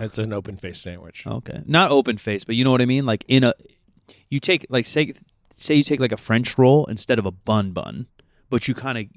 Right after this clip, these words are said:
Speaker 2: yeet it through the top like that and build the sandwich vertically.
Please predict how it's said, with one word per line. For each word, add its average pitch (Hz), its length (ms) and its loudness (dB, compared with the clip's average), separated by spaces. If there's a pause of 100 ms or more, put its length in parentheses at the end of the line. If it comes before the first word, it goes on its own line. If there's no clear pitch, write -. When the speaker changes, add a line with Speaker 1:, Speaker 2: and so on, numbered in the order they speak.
Speaker 2:
yeet 123 300 2
it 120 140 2
through 110 120 4
the 98 100 -2
top - 340 -4
like 78 180 -10
that 69 220 -6
and 110 100 -4
build 107 180 2
the 104 80 -4
sandwich 98 420 -6
vertically. 98 720 -6